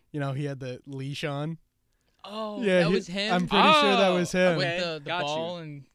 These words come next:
Speaker 1: Yeah,
Speaker 2: gag?
Speaker 1: yeah.
Speaker 2: Oh, no.
Speaker 1: Pretty sure that was the director.
Speaker 2: Oh, my
Speaker 1: Or
Speaker 2: God.
Speaker 1: one of them.
Speaker 2: That's funny.
Speaker 1: Um,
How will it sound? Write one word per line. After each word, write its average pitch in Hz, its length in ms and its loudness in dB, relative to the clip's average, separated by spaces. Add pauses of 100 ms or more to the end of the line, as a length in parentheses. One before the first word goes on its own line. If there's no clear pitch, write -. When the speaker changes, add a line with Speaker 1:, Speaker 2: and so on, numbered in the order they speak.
Speaker 1:
Yeah, 185 560 2
Speaker 2:
gag? 147 120 -18
Speaker 1:
yeah. 180 380 0
Speaker 2:
Oh, 131 280 -8
no. 123 480 -12
Speaker 1:
Pretty 190 180 0
sure 190 180 -4
that 175 160 0
was 160 160 -2
the 156 120 -4
director. 135 640 -6 (340)
Speaker 2:
Oh, 127 220 -14
my 120 120 -10
Speaker 1:
Or 143 40 -6
Speaker 2:
God. 139 140 -6
Speaker 1:
one 147 140 -2
of 120 140 -8
them. 123 240 -8 (280)
Speaker 2:
That's 123 200 -14
funny. 117 340 -20 (120)
Speaker 1:
Um, 151 300 -2